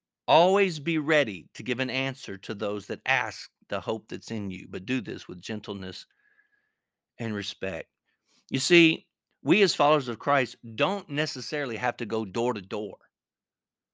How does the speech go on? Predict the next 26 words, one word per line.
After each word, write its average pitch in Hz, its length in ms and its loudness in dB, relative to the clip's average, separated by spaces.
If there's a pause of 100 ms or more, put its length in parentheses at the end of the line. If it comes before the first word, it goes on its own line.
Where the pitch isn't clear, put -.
(300)
We 170 140 0
just 185 280 -4
gotta 170 240 2
be 139 420 0
on 127 220 -4
the 123 60 -4
lookout 123 680 -6 (520)
for 147 160 -2
people 139 420 -2
in 117 140 -4
spiritual 113 720 -6 (480)
search 123 420 0
mode, - 420 -10
as 110 160 -4
I 123 100 6
believe 110 400 -2
this 104 280 -8 (420)
man 95 320 -6
was. - 440 -18 (760)
And 143 160 2
if 123 140 0
you're 220 180 2
looking 160 420 2
for 127 240 0
an 123 60 0
opportunity 123 960 -6